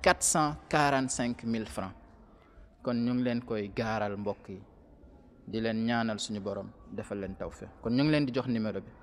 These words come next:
bi nga xam ne am na Wave, am na Orange Money,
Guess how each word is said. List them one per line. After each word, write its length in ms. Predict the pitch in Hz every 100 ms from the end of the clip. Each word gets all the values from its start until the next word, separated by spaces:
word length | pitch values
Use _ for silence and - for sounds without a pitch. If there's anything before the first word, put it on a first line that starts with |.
| - - - - - -
bi 60 | 110
nga 120 | 117
xam 140 | 117 117
ne 60 |
am 160 | 107 117
na 100 | 113
Wave, 280 | 113 127 127
am 100 | 117
na 80 | 113 107
Orange 260 | 110 110 104
Money, 260 | 110 113